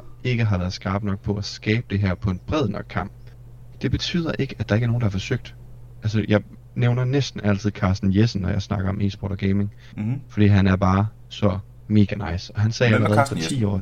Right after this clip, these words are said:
Speaker 1: ja, for tyve år siden, øhm, "Hey, vi kommer til at få et problem, hvis ikke vi anerkender, at gaming bare er leg."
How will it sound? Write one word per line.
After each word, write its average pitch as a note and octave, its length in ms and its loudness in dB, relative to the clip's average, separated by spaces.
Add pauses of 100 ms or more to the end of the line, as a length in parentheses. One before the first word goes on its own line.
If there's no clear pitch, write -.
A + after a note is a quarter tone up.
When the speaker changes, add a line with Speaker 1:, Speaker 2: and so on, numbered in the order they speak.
(100)
Speaker 1:
ja, E2 40 -6
for - 160 -6 (160)
tyve D4 240 0
år G2+ 80 -2
siden, G2+ 240 -6 (720)
øhm, F#2+ 400 2
"Hey, G#2 340 4
vi G2+ 100 0
kommer F#2+ 260 0
til A#2 140 -2
at G#2 100 0
få G#2 140 0
et G2 80 -2
problem, G2 400 0
hvis F2 180 -8
ikke G2 140 -4
vi G2+ 100 0
anerkender, F2 640 -4
at - 280 -10 (120)
gaming F#2+ 360 2
bare F2 200 0
er F2+ 40 2
leg." F2+ 300 0